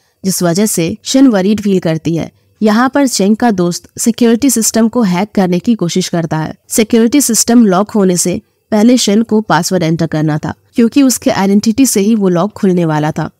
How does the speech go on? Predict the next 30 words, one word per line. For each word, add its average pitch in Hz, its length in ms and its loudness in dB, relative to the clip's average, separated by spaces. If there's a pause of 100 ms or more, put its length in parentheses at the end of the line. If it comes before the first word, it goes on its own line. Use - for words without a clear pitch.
पर 277 140 2
उसे 226 260 0
उसका 247 260 0
पासवर्ड 202 400 0
नहीं 175 220 2
पता, - 380 -4
जिस 190 240 -2
वजह 180 220 0
से 185 280 -2 (380)
वो 247 80 2
कंफ्यूज 202 480 0
हो 190 80 2
जाती 170 380 -2
है। 151 140 -2 (280)
इस 262 140 0
वक्त 254 200 0
शेन 226 260 2
ने 208 180 2
पासवर्ड 208 400 -2
गेस 175 220 -2
करने 180 260 0
की 233 140 -2
कोशिश 165 360 -4
की, 170 220 -6
जहाँ 226 220 0
पर 254 160 -2
पहली 247 340 0
और 220 160 0
दूसरी 190 360 0
बार 180 260 -4